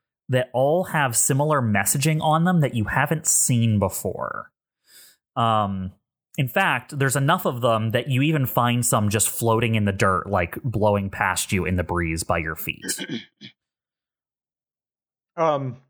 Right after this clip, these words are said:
Speaker 2: can I, can I try to snatch one up and
Speaker 1: Yeah.
Speaker 2: read it?
Speaker 1: Yeah, Astra, you snatch one up, and, uh, as you look,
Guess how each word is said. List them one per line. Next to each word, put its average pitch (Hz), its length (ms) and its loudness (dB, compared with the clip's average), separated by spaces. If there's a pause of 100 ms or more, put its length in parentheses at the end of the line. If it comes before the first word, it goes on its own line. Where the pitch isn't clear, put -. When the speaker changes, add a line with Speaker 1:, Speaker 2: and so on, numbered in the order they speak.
(120)
Speaker 2:
can 175 140 0
I, 147 200 2 (100)
can 165 140 -4
I 143 140 4
try 143 240 0
to 120 140 2
snatch 135 560 -4
one 127 160 0
up 135 240 0
and 135 80 2
Speaker 1:
Yeah. 330 160 2
Speaker 2:
read 123 260 0
it? 147 240 -2
Speaker 1:
Yeah, 202 140 0
Astra, 135 380 0
you 117 80 2
snatch 135 360 -2
one 135 140 0
up, 135 340 -2
and, 127 260 0
uh, 123 220 2
as 127 200 0
you 156 100 0
look, 311 240 -2